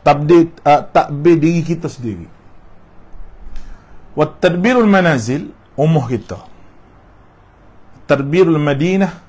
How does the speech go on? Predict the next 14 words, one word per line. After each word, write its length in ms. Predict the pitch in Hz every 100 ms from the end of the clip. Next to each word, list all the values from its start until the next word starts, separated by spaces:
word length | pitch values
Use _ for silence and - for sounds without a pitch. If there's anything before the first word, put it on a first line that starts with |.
| _ _
at 140 | - 117
tadbirul 500 | 147 127 131 165 147
madaniyah. 640 | 135 131 131 127 165 135 - - - - _ - - - - - - - - - - - - - - -
Tadbirul 500 | 131 135 160 170 156
mudun, 460 | 156 175 160 107 101 - - - - - - -
kapung. 500 | - 120 123 156 190 220 - - - - - - -
Tadbirul 500 | 127 117 131 170 160
madinah 560 | 151 143 147 180 190 170 - - - _ - _ _ -
dan 100 | 123
juga 240 | 135 147 -
tadbirul 640 | - 123 117 147 175 156
madaniyah. 800 | 135 143 143 139 139 170 147 107
Madaniyah 420 | 120 127 139 143 131
maknanya 480 | 135 139 143 185